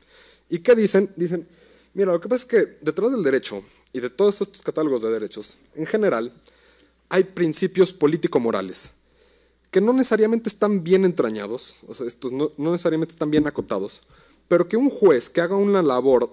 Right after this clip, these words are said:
de, digamos, hermenéutica y de introspección, los puede sacar, son los principios bajo los cuales se, se, se, se sustentan nuestras nuestras, este, sistemas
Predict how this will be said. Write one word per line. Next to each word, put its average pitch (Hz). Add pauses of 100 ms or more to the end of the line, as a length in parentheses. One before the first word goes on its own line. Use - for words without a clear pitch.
(140)
de, 107 (180)
digamos, 110
hermenéutica 113
y 101
de 101
introspección, 110 (1040)
los 165
puede 208
sacar, 165
son 202
los 190
principios 180 (220)
bajo 135
los 143
cuales 170
se, 127
se, - (140)
se, 117
se -
sustentan 139
nuestras - (640)
nuestras, 107
este, 101
sistemas -